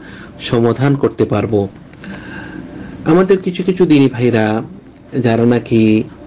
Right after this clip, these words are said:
আগে পথভ্রষ্ট ছিল এবং সহিহ দ্বীন, আহ, শিখেছে, দেখা যায় অনেক ভাইরা,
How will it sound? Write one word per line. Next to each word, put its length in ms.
আগে 340
পথভ্রষ্ট 580
ছিল 420
এবং 300
সহিহ 520
দ্বীন, 460
আহ, 460
শিখেছে, 720
দেখা 220
যায় 160
অনেক 300
ভাইরা, 500